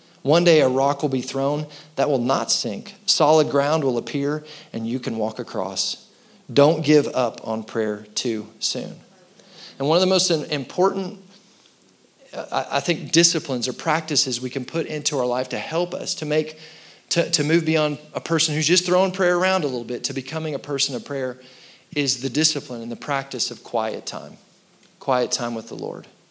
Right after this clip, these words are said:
Or, or let me say it like this. We make space.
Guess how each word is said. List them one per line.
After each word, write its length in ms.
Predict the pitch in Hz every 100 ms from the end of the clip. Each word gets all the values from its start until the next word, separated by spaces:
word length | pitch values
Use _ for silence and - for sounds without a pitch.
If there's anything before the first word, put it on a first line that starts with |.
| _ _ _ _ _ _ _ -
Or, 240 | 151 147
or 100 | 151
let 120 | 151
me 80 | 156
say 160 | 143 139
it 40 |
like 160 | 127 123
this. 460 | 127 110 - - - - -
We 300 | 117 135 127
make 400 | 123 120 104 -
space. 920 | - - 120 127 165 - - -